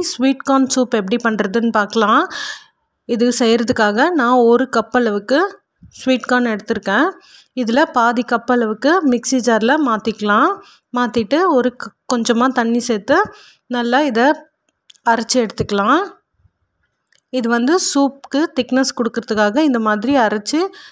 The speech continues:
தனியா எடுத்து வச்சிடலாம். இப்போ கடாயை சூடு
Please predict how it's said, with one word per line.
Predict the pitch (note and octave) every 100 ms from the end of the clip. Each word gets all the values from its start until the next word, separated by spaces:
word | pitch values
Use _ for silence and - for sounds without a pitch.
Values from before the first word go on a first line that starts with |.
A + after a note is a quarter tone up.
| _ -
தனியா | A#3+ B3 A#3+
எடுத்து | G3+ A3+
வச்சிடலாம். | G#3 - G3+ G#3 G3 B3 F#4 - _ _ _ _ _ _ _ _ _ _ _ _ _ _ _ _ _ _
இப்போ | A#3+ A#3 C#4 C#4
கடாயை | A#3+ A#3+ C4+ C4
சூடு | B3 A#3+